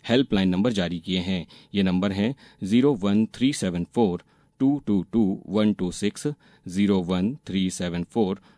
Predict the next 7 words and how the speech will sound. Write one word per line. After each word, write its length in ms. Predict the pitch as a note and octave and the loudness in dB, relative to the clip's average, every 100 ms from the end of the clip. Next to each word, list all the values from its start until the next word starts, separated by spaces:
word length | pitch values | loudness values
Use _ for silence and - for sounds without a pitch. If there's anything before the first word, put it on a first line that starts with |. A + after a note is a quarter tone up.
| _ | _
टू 120 | C3+ | 0
टू 200 | C#3 C#3 | 2 2
टू 380 | C3+ A#2+ G#2 A#2 - | 0 0 0 -2 -10
सेवन 400 | - A#2+ G#2+ F#2 | -2 2 2 0
टू 160 | G2 | -2
टू 300 | F2 G2 D3 - - | -2 -4 -4 -4 0
और 300 | G2 F#2 | 2 2